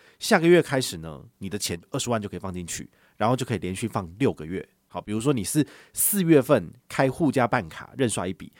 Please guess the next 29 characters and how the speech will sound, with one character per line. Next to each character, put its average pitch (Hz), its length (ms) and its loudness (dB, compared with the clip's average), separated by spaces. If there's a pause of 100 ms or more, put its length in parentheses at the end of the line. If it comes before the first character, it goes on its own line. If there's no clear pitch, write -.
(140)
那 156 100 -2
么 139 60 0
你 104 100 -2
从 117 260 -4
五 95 220 -10
月 131 260 4 (280)
初 - 480 -4 (180)
就 123 120 -8
可 - 120 -8
以 92 40 -6
开 95 160 -8
始 85 80 -16
放 87 200 -8
钱， - 220 -12 (240)
那 143 80 -2
就 139 100 -4
可 - 80 -2
以 101 40 0
放 120 160 -2
六 123 120 4
个 92 80 -4
月 101 140 -2
嘛， 82 160 -12
五、 101 200 -10
六、 120 240 0
七、 101 260 -10
八、 95 320 -8
九、 - 260 -16
十， - 320 -10